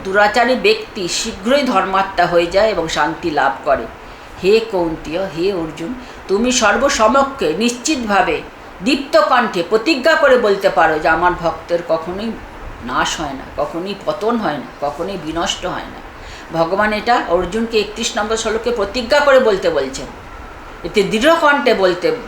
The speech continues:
বলছেন যে অতি পাপী দুরাচারীও যদি ভগবানের প্রতিদিন নাম করে, শুদ্ধ চিত্তে ভগবানের অনন্য চিত্তে ভক্তি করে, তাহলে শীঘ্রই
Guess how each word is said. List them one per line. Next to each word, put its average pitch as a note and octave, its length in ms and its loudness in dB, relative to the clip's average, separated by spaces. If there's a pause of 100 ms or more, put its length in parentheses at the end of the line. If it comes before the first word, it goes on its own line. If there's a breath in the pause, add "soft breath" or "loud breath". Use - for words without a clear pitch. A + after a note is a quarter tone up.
বলছেন D3 360 -2 (540 loud breath)
যে A#3+ 340 6
অতি A3+ 280 2
পাপী A3+ 440 2
দুরাচারীও C#4 760 4
যদি A3+ 320 2 (680)
ভগবানের B3 680 4 (640)
প্রতিদিন B3 760 0
নাম A3 360 4
করে, D#3 240 4 (420)
শুদ্ধ A#3 420 0
চিত্তে C4+ 300 0
ভগবানের A3+ 480 4
অনন্য C#4 400 6 (120)
চিত্তে A#3+ 260 0
ভক্তি G3 380 -2
করে, F3 300 2 (360 loud breath)
তাহলে A#3 200 6
শীঘ্রই A#3+ 520 2